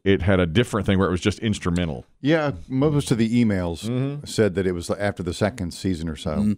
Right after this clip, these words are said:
Speaker 1: Okay.
Speaker 2: They ha-, had the actor singing.
Speaker 1: But it's, it's amazing. Shows today,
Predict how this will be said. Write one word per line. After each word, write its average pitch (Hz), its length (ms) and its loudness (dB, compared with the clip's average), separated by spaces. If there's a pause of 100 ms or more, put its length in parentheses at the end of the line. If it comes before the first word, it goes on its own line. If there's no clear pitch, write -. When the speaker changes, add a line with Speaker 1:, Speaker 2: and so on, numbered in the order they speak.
Speaker 1:
Okay. 82 340 2
Speaker 2:
They 90 140 -2
ha-, 82 220 -4
had 87 180 -2
the 87 120 0
actor 82 260 -6
singing. 76 340 -8 (100)
Speaker 1:
But 147 140 -4
it's, - 220 0 (160)
it's 147 200 -2
amazing. 165 400 2
Shows 220 420 2
today, 110 640 4